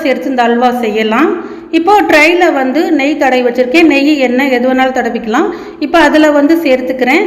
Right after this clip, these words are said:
சூடா இருக்கும்போதே சேர்த்துடணும். இதை வந்து வெளியில வச்சீங்கன்னா ஒரு ரெண்டு மணி நேரம் வச்சு எடுத்துக்கோங்க. ஃப்ரிட்ஜில் வச்சா ஒரு, ஒரு மணி நேரம் வச்சு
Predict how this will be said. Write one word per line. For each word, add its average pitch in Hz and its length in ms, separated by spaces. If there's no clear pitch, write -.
சூடா 302 240
இருக்கும்போதே 262 480
சேர்த்துடணும். 247 580
இதை 320 200
வந்து 311 260
வெளியில 339 360
வச்சீங்கன்னா 285 480
ஒரு 285 140
ரெண்டு 269 240
மணி 277 120
நேரம் 294 240
வச்சு 247 200
எடுத்துக்கோங்க. 247 480
ஃப்ரிட்ஜில் 285 460
வச்சா 262 260
ஒரு, 254 180
ஒரு 269 180
மணி 269 160
நேரம் 285 220
வச்சு - 160